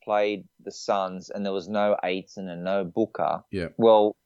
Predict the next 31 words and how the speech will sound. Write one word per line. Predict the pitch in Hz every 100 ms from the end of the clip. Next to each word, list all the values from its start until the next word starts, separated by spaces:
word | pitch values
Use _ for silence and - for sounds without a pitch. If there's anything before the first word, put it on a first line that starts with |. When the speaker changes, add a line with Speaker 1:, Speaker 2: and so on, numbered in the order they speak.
| _ _ _ _ -
Speaker 1:
Chris | - 160 -
Paul | - 123 113
just | 101 113 -
carved | 113 107 101 104
us | 95 -
up. | 147 - _ -
Speaker 2:
Did | 175
Speaker 1:
I |
Speaker 2:
he? | 113 113
Speaker 1:
mean, | 110 _ _ _ _ _
every | 113 127 143 143
time | - 143
he | 139
came | - 143 143 151
down, | 156 151 147 196 _ _ _ _ - _ _ _ _
he'd | 107 98
run | 120 147
a |
pick | 143 165 156
and | 131
roll | 120 139 170
or | 120
something | - 127 - 156
like | 151 151 -
that, | 135 131 _ _ -
and | 101
he'd | 117 165
end | 190 165
up | 160 -
either | 135 131 127
taking | - 123 - 120 113